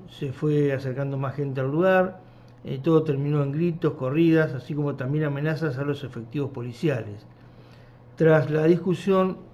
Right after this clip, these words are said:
con familiares de los menores involucrados, eh, fue necesario cortar el tránsito para permitir el trabajo de la policía. Luego de varios minutos, repito, de gritos e insultos,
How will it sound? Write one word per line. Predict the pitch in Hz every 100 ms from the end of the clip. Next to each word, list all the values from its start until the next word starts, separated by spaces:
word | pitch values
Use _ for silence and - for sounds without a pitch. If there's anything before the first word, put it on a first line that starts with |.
| - - -
con | 156 131
familiares | 165 165 160 170 165 147
de | 139
los | 160
menores | 160 165 170 151 143
involucrados, | 135 131 156 151 170 165 156 156 - - - - -
eh, | - 135
fue | 165
necesario | 160 123 127 156 147
cortar | 139 131 147
el | 147
tránsito | 147 180 170 156 160 165 160
para | 160 151 139
permitir | 139 127 117 143
el | 131
trabajo | 131 135 135 135
de | 123
la | 113
policía. | 117 117 113 113 107 107 - - - - - - -
Luego | 156 180 160
de | 151
varios | 185 202 170
minutos, | 156 175 170 170 170 165 - - - - -
repito, | 127 117 147 135 139 117
de | 117
gritos | 135 156 151 160 143 113
e | 117
insultos, | 117 180 180 170 185 180 -